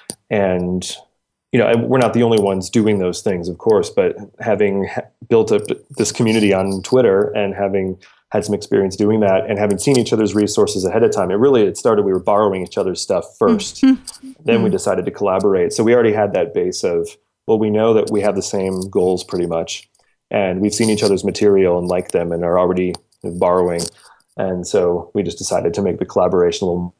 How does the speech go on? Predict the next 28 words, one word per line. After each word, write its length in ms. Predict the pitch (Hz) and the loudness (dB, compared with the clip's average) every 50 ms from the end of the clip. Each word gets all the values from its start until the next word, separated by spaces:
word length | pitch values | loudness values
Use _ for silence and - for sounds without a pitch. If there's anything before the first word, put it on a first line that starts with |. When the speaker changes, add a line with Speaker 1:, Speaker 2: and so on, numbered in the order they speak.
| _ _ | _ _
Speaker 1:
more 140 | 85 85 85 | -6 -6 -6
formal. 500 | - - 117 117 110 92 85 82 - _ _ _ _ _ _ | -2 0 0 2 2 2 0 -2 -4 _ _ _ _ _ _
And 560 | 110 92 87 85 82 82 82 85 82 - - - _ _ _ _ _ _ _ _ _ - | -6 -4 -4 -4 -6 -6 -8 -10 -10 -12 -16 -20 _ _ _ _ _ _ _ _ _ -4
yeah. 220 | 110 123 139 - - - - _ _ _ _ _ _ _ _ _ _ - - | -2 -2 -2 -4 -8 -14 -20 _ _ _ _ _ _ _ _ _ _ -10 -4
Speaker 2:
One 100 | - 254 | -2 0
of 80 | 247 240 | 0 0
the 60 | 233 | 0
things 220 | 247 233 226 220 | 0 -2 0 0
I 80 | 220 190 | 0 0
know 240 | 190 196 196 202 202 | 0 0 0 0 -2
that 160 | 196 185 - | -2 -4 -4
you 120 | 196 196 | -4 -4
recently 400 | 175 185 196 - 180 185 185 180 | -4 -4 -6 -4 -4 -4 -4 -4
just 300 | 170 - 175 185 - - | -4 -6 -10 -8 -8 -8
came 240 | - - 196 185 185 | -6 -4 -4 -2 -2
off, 160 | 180 180 - - | -4 -6 -6 -6
I 60 | - | -6
don't 140 | 208 202 196 | -4 -4 -4
know 80 | 196 | -4
if 100 | 196 - | -4 -4
we 80 | 202 180 | -6 -8
could 220 | - 202 190 - | -8 -12 -16 -16
call 240 | - - 202 196 175 | -12 -10 -8 -8 -8
it 80 | - - | -10 -10
a 60 | 190 | -10
road 340 | 185 196 196 196 196 196 - | -8 -8 -8 -8 -8 -6 -6
tour, 260 | 220 226 190 208 226 | -6 -6 -4 -4 -4
but 220 | 220 226 190 - | -4 -4 0 2